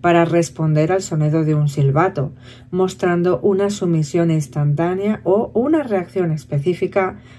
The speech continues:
ante el estímulo auditivo. Te voy a contar, te voy a poner en contexto.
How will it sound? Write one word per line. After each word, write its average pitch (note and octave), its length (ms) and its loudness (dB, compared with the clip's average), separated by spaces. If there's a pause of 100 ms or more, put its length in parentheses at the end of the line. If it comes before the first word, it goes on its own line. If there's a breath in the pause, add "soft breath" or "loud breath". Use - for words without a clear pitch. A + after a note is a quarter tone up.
(120)
ante F3 580 0
el D#3 120 0
estímulo E3+ 720 0
auditivo. C#3+ 720 -2
Te D#3+ 100 -2
voy F3 140 4
a F3 80 -2
contar, C#3+ 580 0
te - 80 -2
voy E3+ 120 6
a D#3+ 60 2
poner D3+ 280 2
en C#3 100 2
contexto. - 680 -8